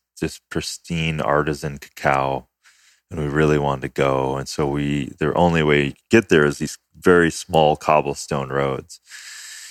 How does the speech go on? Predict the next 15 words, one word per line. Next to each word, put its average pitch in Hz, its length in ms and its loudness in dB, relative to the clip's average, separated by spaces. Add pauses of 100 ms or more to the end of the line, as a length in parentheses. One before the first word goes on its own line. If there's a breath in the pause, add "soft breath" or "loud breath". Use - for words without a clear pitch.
(300 loud breath)
And 85 160 -4
so, 80 540 4
and 90 100 0
I'm 95 160 2
comfortable 78 500 -4
on 71 180 0
a 71 40 -4
motorcycle. 71 720 -4
I've - 380 -12 (400)
ridden 76 240 0
them 71 140 -6
all 69 120 0
my 69 120 -2
life. 73 440 2
And 69 220 -10